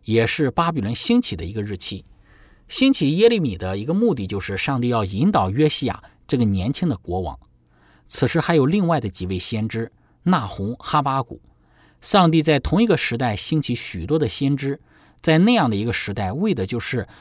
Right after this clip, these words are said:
要让人回转归向上帝。我们说耶利米他总共做先知四十年，他亲眼看到了耶路撒冷圣殿的败亡。约西亚做王的时候，他的势力也拓展到了北部。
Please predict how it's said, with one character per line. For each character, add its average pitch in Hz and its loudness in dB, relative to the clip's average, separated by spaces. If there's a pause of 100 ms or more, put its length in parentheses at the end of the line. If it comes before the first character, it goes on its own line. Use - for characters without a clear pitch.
(140)
要 143 2
让 110 2
人 104 -4
回 101 -6
转 92 -6
归 107 -2
向 92 -4
上 - -8
帝。 - -12 (800)
我 107 -4
们 117 4
说 131 2 (220)
耶 175 8
利 185 6
米 110 2
他 131 0
总 104 -4
共 113 0
做 120 0
先 139 0
知 143 -4
四 - 0
十 - -2
年， 85 -8 (400)
他 - -6
亲 247 2
眼 123 4
看 110 -4
到 104 0
了 90 -4
耶 135 0
路 120 0
撒 110 -4
冷 92 -6
圣 - -2
殿 98 -6
的 92 -8
败 90 -6
亡。 - -14 (920)
约 190 8
西 185 2
亚 117 4
做 180 2
王 104 2
的 131 0
时 - -6
候， - -8 (260)
他 165 -2
的 165 4
势 - 2
力 110 0
也 92 -2 (100)
拓 - -2
展 85 -6
到 107 -4
了 110 -4
北 - -8 (140)
部。 101 -6